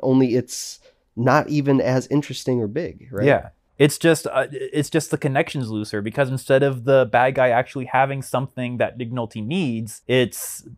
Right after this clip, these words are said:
Speaker 2: a ghost that he's chasing. And those only work if the ghost ends up being a symbol
Speaker 1: <clears throat> Well,
Speaker 2: or a
Speaker 1: he,
Speaker 2: metaphor.
Speaker 1: he needs to prove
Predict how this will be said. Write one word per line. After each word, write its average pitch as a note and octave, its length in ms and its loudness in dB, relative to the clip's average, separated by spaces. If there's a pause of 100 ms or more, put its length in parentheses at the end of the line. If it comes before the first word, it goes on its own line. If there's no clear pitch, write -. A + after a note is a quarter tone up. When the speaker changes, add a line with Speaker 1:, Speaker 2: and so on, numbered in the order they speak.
Speaker 2:
a B2 80 0
ghost B2+ 320 0
that G#2 60 -2
he's G2 140 -8
chasing. G2 600 -12
And D#3 160 4
those F#3+ 140 4
only B3 320 -4
work F#3+ 540 0
if D3+ 120 -6
the D#3+ 100 -2
ghost E3 400 -2
ends D3 180 -4
up C#3+ 140 -4
being D3 220 -4
a - 20 -6
symbol G#2 560 -6 (140)
Speaker 1:
<clears throat> C#3 140 -6
Well, D3 160 8
Speaker 2:
or - 20 10
a B2+ 40 4
Speaker 1:
he, C#3 60 0
Speaker 2:
metaphor. A#2+ 540 2
Speaker 1:
he D#3+ 180 0
needs C#3 560 4
to A2+ 140 -10
prove A#2 840 -4